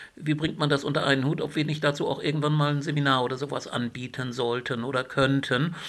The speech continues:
Das wird man sehen, ob sich sowas realisieren lässt, aber jedenfalls nach der Reaktion der Teilnehmenden an der Veranstaltung, glaube ich,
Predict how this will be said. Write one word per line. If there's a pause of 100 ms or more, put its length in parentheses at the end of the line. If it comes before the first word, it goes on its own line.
(120)
Das
wird
man
sehen,
ob
sich
sowas
realisieren
lässt,
aber (300)
jedenfalls
nach
der
Reaktion
der (140)
Teilnehmenden
an
der
Veranstaltung,
glaube
ich,